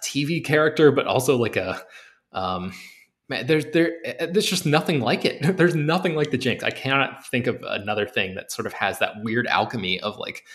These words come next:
um, you know, uh, mesmerizing watchability, but also, like, you're kind of repulsed by what's going on, but you're also thinking about these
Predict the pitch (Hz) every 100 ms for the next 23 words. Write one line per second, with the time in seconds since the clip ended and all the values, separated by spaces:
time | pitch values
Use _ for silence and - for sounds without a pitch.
0 | - _ - 95 92 90 98 120 - 98
1 | 82 - - 78 69 - _ 143 123 127
2 | 135 147 135 131 127 113 101 - 110 95
3 | 104 123 123 123 - 104 120 98 104 -
4 | - 113 - 117 110 90 - - 185 -
5 | 143 143 143 - 131 131 131 120 - -
6 | 127 135 117 135 117 113 113